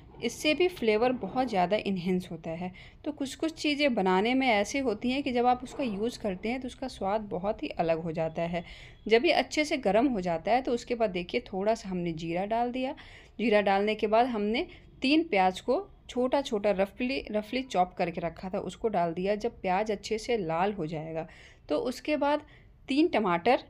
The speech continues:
और लहसुन, अदरक और लाल मिर्च को हमने एक में ही कद्दूकस कर लिया था। और फिर, मतलब, कद्दूकस कर लीजिए या तो उसको बहुत थोड़ा थोड़ा, अ, चॉप कर लीजिए। चॉप करने के बाद हमने उसमें डाल दिया। उसको थोड़ा सा भूनने के बाद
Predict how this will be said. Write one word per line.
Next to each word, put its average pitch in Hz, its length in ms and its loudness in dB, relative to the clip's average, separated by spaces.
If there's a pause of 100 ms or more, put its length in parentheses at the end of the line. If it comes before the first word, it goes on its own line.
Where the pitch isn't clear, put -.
(680)
और 180 280 2
लहसुन, 196 560 2 (920)
अदरक 208 480 2 (120)
और 226 160 4
लाल 196 340 2
मिर्च 170 260 -4
को 175 160 -10
हमने 214 320 -2
एक 220 340 -4
में 208 140 0
ही 285 200 -2 (680)
कद्दूकस 190 420 2
कर 175 140 0
लिया 190 260 2
था। 269 300 -2 (460)
और 180 300 4
फिर, 311 400 -2 (220)
मतलब, 220 320 0
कद्दूकस 240 440 4
कर 233 140 2
लीजिए 226 280 2
या 226 120 8
तो 226 120 0
उसको 233 220 -4
बहुत 214 400 -4
थोड़ा 214 160 0
थोड़ा, 214 400 0 (320)
अ, - 160 -6
चॉप 220 300 2
कर 208 120 -2
लीजिए। 202 280 0
चॉप 214 280 -2
करने 208 240 -4
के 208 100 -4
बाद 220 220 -2
हमने 196 220 -4
उसमें 190 240 -8
डाल 175 220 -4
दिया। 214 200 -2
उसको 220 360 -4
थोड़ा 185 280 -4
सा 185 140 -10
भूनने 190 320 -4
के 226 120 -6
बाद 247 200 -2